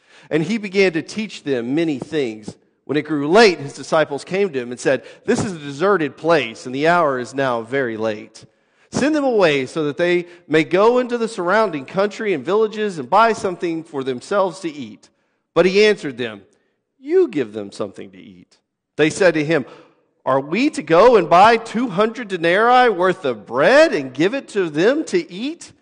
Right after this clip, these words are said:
He said to them, "How many loaves have you? Go out and see." When they had found out, they said, "Five and two fishes." Then he ordered them to get all the people to sit down in the groups on the green grass.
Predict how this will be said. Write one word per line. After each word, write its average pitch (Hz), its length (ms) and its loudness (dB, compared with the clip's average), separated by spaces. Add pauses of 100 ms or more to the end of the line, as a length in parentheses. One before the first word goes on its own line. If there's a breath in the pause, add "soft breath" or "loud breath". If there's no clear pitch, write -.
(420)
He 151 140 -8
said 165 260 0
to 135 80 -6
them, 104 300 -8
"How 120 160 -6
many 190 180 -4
loaves 143 960 -4
have 226 220 -10
you? - 280 -20 (360)
Go 139 180 -2
out 180 200 2
and 139 120 -14
see." 95 380 -12 (640 soft breath)
When 120 160 -6
they 131 120 -2
had 117 120 -8
found 131 320 -2
out, 135 260 0
they 120 140 -6
said, 117 340 -6
"Five 196 680 0 (100)
and 110 160 -14
two 175 140 -14
fishes." - 640 -16 (540 soft breath)
Then 170 140 4
he 175 60 4
ordered 214 320 4
them 190 180 2
to 170 80 -4
get 151 180 0
all 202 180 6
the 214 80 -2
people 208 320 -6
to 160 80 -6
sit 208 260 0
down 156 300 4
in 185 60 -4
the 147 80 -4
groups 170 360 -6
on 175 60 -2
the 156 80 -2
green 156 280 -4
grass. 131 720 -2